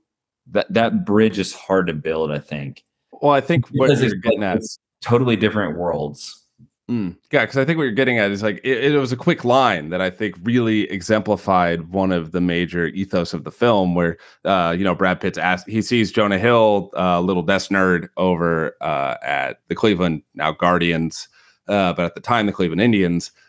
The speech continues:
Speaker 2: uh, saying, uh, "Where are you from? Who are you? Like, whose cousin are you? What's going on?" And then he asks his background. He's like, "I have a degree from economics from Yale." And then Brad Pitt just kinda goes,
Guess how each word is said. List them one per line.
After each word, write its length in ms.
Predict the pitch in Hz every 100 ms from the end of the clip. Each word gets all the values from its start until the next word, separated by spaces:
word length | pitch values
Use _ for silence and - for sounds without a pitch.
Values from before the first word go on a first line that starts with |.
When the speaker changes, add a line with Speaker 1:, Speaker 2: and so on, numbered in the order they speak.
| _ -
Speaker 2:
uh, 380 | 104 95 90
saying, 640 | 90 123 107 98 92 92 90 -
uh, 520 | 95 90 87 85 85
"Where 200 | 85 139
are 20 | 139
you 100 | 123
from? 240 | 123 78
Who 140 | 127 131
are 160 | 98
you? 180 | 78 60 90
Like, 260 | 95 -
whose 240 | - 135 120
cousin 300 | 123 90 78
are 80 | 69
you? 120 | 67
What's 180 | 110 123
going 220 | 117 98
on?" 240 | 76 62 - _
And 120 | 104
then 40 | 110
he 40 |
asks 180 | 104 95
his 120 | 92
background. 380 | 90 120 113 82
He's 80 | 80
like, 120 | 90
"I 140 | 95 104
have 180 | 107 104
a 120 | 104
degree 480 | 95 85 95 104 98
from 180 | 95 87
economics 720 | 101 - 92 85 80 78 - -
from 360 | - 95 87 78
Yale." 480 | 104 92 69 64 - _ _ _ -
And 240 | 104 98
then 340 | 92 87 82 80 -
Brad 220 | 101 92
Pitt 140 | 113
just 120 | 95
kinda 140 | - 101
goes, 220 | 85 -